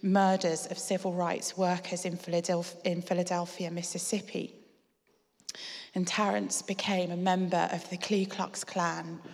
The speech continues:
a violent right-wing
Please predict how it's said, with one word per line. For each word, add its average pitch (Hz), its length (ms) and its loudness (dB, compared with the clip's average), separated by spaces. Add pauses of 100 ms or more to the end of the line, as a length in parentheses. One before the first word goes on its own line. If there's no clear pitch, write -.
(840)
a 190 60 0
violent 190 720 4
right-wing 170 840 0